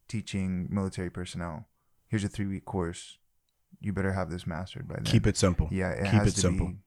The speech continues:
Speaker 1: just stupid, stupid simple.
Speaker 2: And the reality is, is if you're not training your officers, you know, and, and that's a realm that you and I are trying to work ourselves into, and not because it, for any monetary gain, if there is any to be had,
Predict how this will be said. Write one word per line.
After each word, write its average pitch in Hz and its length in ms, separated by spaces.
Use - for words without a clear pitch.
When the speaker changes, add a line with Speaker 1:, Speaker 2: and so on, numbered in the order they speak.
Speaker 1:
just 92 220
stupid, 95 520
stupid 90 400
simple. 101 220
Speaker 2:
And 110 100
the 107 60
reality 107 460
is, 95 160
is 87 100
if 92 160
you're 101 120
not 107 260
training 98 320
your 92 180
officers, 92 680
you 104 80
know, 87 220
and, 113 160
and 123 100
that's 127 160
a 117 60
realm 104 340
that 92 160
you 101 140
and 95 80
I 92 160
are 92 80
trying 92 280
to 90 60
work 90 240
ourselves 90 380
into, 90 420
and 101 420
not 127 180
because 98 680
it, - 200
for 101 120
any 101 160
monetary 95 580
gain, 87 420
if 95 200
there 87 160
is 90 180
any 87 160
to 85 100
be 85 160
had, 90 340